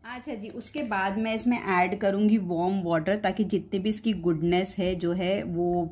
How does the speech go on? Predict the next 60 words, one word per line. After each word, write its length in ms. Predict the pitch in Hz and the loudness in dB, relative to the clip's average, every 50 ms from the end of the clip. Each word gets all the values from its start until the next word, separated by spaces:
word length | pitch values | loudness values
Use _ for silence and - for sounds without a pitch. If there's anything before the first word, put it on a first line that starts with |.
| - - | -6 -4
प-, 200 | 180 165 156 160 - | -2 -2 -2 0 0
पानी 280 | 180 165 160 170 175 | 2 2 4 4 4
में 160 | 175 185 190 - | 4 2 0 0
आ 180 | 185 175 165 165 | 0 0 0 0
जाए। 220 | 156 180 214 285 | 0 0 -2 -2
आप 280 | - - 180 185 185 - | 0 2 2 2 2 2
चाहे 120 | 220 214 196 | 2 2 2
तो 100 | 208 220 | 2 0
directly 640 | 196 160 170 170 170 185 185 185 - 202 196 202 180 | -2 0 0 0 2 0 -2 -2 -2 -2 -2 -2 0
जो 140 | 190 190 | -2 -2
है, 240 | 185 160 185 196 214 | -2 0 0 0 0
अ, 40 | 247 - - - - - - - - 180 180 180 180 175 170 165 - - | -2 -4 -10 -18 -18 -16 -8 -2 0 2 4 4 4 4 2 0 -2 0
gas 300 | 202 180 175 175 175 - 214 | 2 2 2 2 0 -2 -4
में 120 | 202 190 | -2 -2
जो 120 | 180 190 | 0 0
है 380 | 190 208 190 180 185 180 180 - - - - | 0 0 0 0 0 -2 -4 -8 -16 -8 -2
चाय 220 | 208 180 165 170 | 2 2 4 2
पत्ती 320 | 170 175 185 160 - 196 170 | 2 0 -4 -6 -4 -4 -2
का 100 | 202 196 | -2 -2
पानी 320 | 196 185 170 170 180 180 | -2 -2 0 0 0 0
बना 300 | 170 175 165 165 165 165 | 0 0 0 2 2 0
सकते 320 | 165 - 180 151 - 185 | -2 -4 -6 -6 -4 -2
हैं, 100 | 196 202 | -2 -2
tea 120 | 208 196 165 | -2 -2 -4
powder 320 | 170 170 170 165 165 170 | -2 -2 -2 -2 -2 -2
को 100 | 160 190 | -4 -4
बना 260 | 175 170 165 160 165 | -2 -2 0 0 0
सकते 300 | 160 - 170 - - 208 | 0 -2 -6 -6 -2 0
हैं, 100 | 220 214 | 2 2
लेकिन 340 | 202 180 180 165 180 190 190 | 2 0 -2 -2 -2 -2 -2
क्योंकि 200 | 185 196 160 185 | -2 -4 -2 -2
मैं 140 | 180 175 175 | 0 0 0
video 280 | 165 175 175 190 226 226 | 0 0 0 2 0 2
बना 240 | 220 202 185 175 | 2 2 0 0
रही 100 | 170 170 | 0 0
हूँ 80 | 185 185 | -2 -2
तो 80 | 196 190 | -2 0
यहाँ 300 | 190 185 175 160 160 160 | 0 0 0 0 -2 -2
पे 80 | 180 170 | -4 -4
जो 120 | 170 180 | -2 0
है 80 | 180 180 | 0 0
मैं 140 | 175 170 | 2 0
इसमें 320 | 170 165 - 185 180 208 214 - - - - - - 214 | 0 -2 -2 -2 -2 -2 -2 -6 -10 -18 -20 -4 2 4
hot 200 | 220 233 220 220 | 4 4 4 2
water 240 | 220 208 190 202 | 0 0 0 -2
को 120 | 202 - - | -2 -4 -2
ऐड 300 | - 190 180 170 170 175 | 0 2 2 2 2 0
करूँगी, 320 | 170 196 180 180 196 208 | -2 -2 -2 -2 -2 -2
ताकि 240 | 208 190 185 - 208 | -2 -4 -4 -4 -4
जितनी 280 | 170 202 - - - 185 | -4 -4 -6 -6 -6 -4
भी 100 | 214 185 | -4 -2
goodness 520 | 165 170 180 170 165 185 185 190 190 - | -2 0 0 0 0 0 -2 -2 -2 -4
है 60 | 185 | -4
जो 120 | 170 180 180 | -4 -4 -4
है 160 | 185 196 196 | -4 -4 -4
वो 140 | 196 190 - | -4 -6 -6
पानी 340 | - 175 160 156 160 165 | -6 -4 -4 0 0 0
में 100 | 180 202 | 0 0
आ 240 | 208 - 175 160 135 | -2 -4 -4 -6 -4
जाए। 220 | 131 - 139 143 | -6 -8 -12 -14